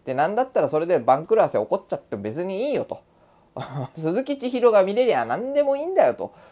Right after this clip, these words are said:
いう方もいらっしゃるかもしれないので、もうそれは分からないですけど、あくまでも僕個人の意見としては、うーん、まあ、出ないでほしいなと思っちゃいますね。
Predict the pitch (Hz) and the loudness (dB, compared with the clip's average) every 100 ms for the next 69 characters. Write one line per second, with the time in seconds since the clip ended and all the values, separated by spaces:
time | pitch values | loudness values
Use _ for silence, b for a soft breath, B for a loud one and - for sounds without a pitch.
0 | B 139 190 226 226 254 190 185 95 165 | B -4 -2 -2 -2 -2 2 2 4 0
1 | 269 - 427 403 123 110 143 202 302 311 | 0 0 0 2 0 -2 -2 0 2 2
2 | 120 139 226 110 - - 131 151 127 220 | 2 0 0 0 -6 -4 0 2 2 0
3 | 285 247 240 220 202 - - 294 320 392 | -2 -4 2 6 6 4 2 2 4 6
4 | 320 339 220 123 - - 214 - 320 277 | 6 6 0 -2 -4 2 2 2 -6 -2
5 | 320 330 302 294 285 285 277 269 294 262 | -2 0 -2 -2 -2 0 -2 -2 -2 0
6 | 269 294 - B B B B B B B | 2 2 0 B B B B B B B
7 | B B B _ _ _ - 62 104 98 | B B B _ _ _ -20 -20 -20 -18
8 | 98 98 104 101 98 101 101 107 101 104 | -16 -16 -14 -16 -16 -16 -10 -8 -6 -10
9 | 110 - 151 131 98 98 104 139 139 226 | -12 2 4 4 -2 -8 -10 -8 0 0
10 | 294 - - - _ _ - 101 98 _ | 0 -6 -12 -12 _ _ -12 -10 -10 _
11 | - - - 156 220 | -16 -16 -16 -8 -8